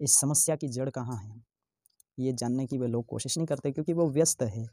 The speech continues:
शिक्षा नहीं है, तर्क वितर्क नहीं करते। इसलिए आप सभी लोगों से मैं आग्रह करता हूँ,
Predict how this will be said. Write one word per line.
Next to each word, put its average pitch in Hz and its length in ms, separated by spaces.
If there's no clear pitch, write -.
शिक्षा - 340
नहीं 143 240
है, 147 120
तर्क 151 260
वितर्क 147 340
नहीं 139 200
करते। 107 360
इसलिए 127 500
आप 120 120
सभी 139 220
लोगों 160 200
से - 160
मैं 147 100
आग्रह 117 300
करता 110 300
हूँ, 127 280